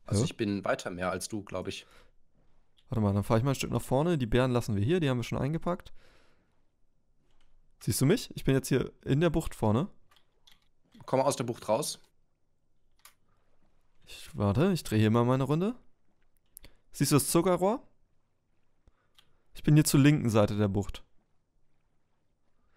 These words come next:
Speaker 2: Ich nehme jetzt hier nochmal das Zuckerrohr mit.
Speaker 1: Fahr mal ein bisschen weiter raus und fahr mal so um diese ganze Dings herum. Irgendwie jetzt haben wir uns irgendwie ein bisschen verschusselt. Ich stehe auf einer Insel.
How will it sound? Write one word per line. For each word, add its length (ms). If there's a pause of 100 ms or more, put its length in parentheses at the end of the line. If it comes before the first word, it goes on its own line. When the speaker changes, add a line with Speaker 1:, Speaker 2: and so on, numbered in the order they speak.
(140)
Speaker 2:
Ich 120
nehme 100
jetzt 80
hier 100
nochmal 180
das 100
Zuckerrohr 380
mit. 280 (800)
Speaker 1:
Fahr 180
mal 60
ein 80
bisschen 240
weiter 240
raus 240
und 80
fahr 160
mal 120
so 120
um 100
diese 160
ganze 360
Dings 300
herum. 240
Irgendwie 280
jetzt 160
haben 260
wir 40
uns 120
irgendwie 220
ein 100
bisschen 220
verschusselt. 960 (2500)
Ich 100
stehe 160
auf 120
einer 100
Insel. 340